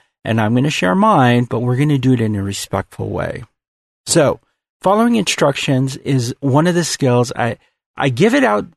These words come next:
to parents when we initially start coaching, and it's one of those skills that works, and they see that it works, but then they <laughs> stop practicing it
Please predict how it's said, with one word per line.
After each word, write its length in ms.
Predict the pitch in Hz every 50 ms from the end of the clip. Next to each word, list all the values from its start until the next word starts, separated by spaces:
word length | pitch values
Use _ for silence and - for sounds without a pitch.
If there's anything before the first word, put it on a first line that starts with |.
| _ -
to 120 | - 156
parents 600 | 127 - - 143 147 156 151 139 131 127 - -
when 160 | 131 117 113
we 100 | 117 117
initially 380 | 117 123 160 170 - - 147 131
start 320 | - - - 127 - -
coaching, 520 | - - 135 123 120 - - 131 120 123 120 _ _ _ _ _ _
and 140 | - 139 170
it's 200 | 165 160 - -
one 100 | 254 285
of 80 | 311 311
those 160 | 294 214 -
skills 340 | - - 175 170 170 147 -
that 180 | 135 87 -
works, 720 | 113 120 120 135 135 123 95 - - - - - - - - -
and 180 | 135 127 127
they 180 | 135 131 135 131
see 320 | - - - - 196 220 220
that 200 | 175 156 123 110
it 140 | 107 76 107
works, 300 | 113 110 120 - - -
but 120 | 147 139
then 120 | 180 175
they 80 | 185 185
<laughs> 180 | - - - -
stop 380 | - - - 185 - 208 -
practicing 640 | - - 165 190 202 - - - 123 - - 127 117
it 220 | 113 113 120 135